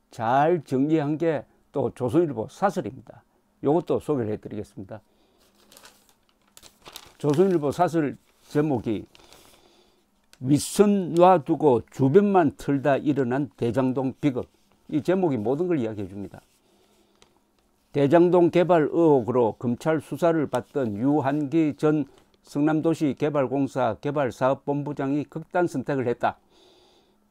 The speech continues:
그는 대장동 사업을 위한 로비 명목으로 남욱, 정영학 등 민간 사업자로부터 이억 원을 받은 혐의로 구속영장이 청구된 상태였다." 유 씨는 유동규 전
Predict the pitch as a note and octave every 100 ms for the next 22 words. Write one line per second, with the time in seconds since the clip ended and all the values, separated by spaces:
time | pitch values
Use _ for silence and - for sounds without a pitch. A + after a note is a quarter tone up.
0 | _ - F3+ D#3 G#2 B2 C#3 E3+ F3 E3+
1 | D#3+ - D#3 D#3+ D3+ D3 A#2 D3 C#3+ B2
2 | E3+ E3+ D3 D3 D#3 C#3 B2 A#2+ G#2+ F#2
3 | _ _ _ A#2+ C3+ D3 - F#3 - _
4 | _ _ - C3+ C#3 E3+ F#3 D#3 B2 _
5 | _ - D#3+ C3+ A#2 C3+ E3 E3+ C3+ D3
6 | - F3 E3 C3+ - D3+ E3+ _ _ _
7 | _ _ _ _ _ _ _ B2 C#3 F3+
8 | G3 F#3+ D#3+ D#3+ D3 C3 D3 C3+ A#2+ F3
9 | E3 B2 _ C#3 C#3 C#3 C#3+ B2 - D#3+
10 | D#3+ D3 C3 A#2 G#2+ B2+ G2 - A2+ -
11 | _ _ _ - F#3+ F3+ C#3+ G#2 A2 C#3
12 | F3 F#3+ D#3+ C3+ - D3 C3+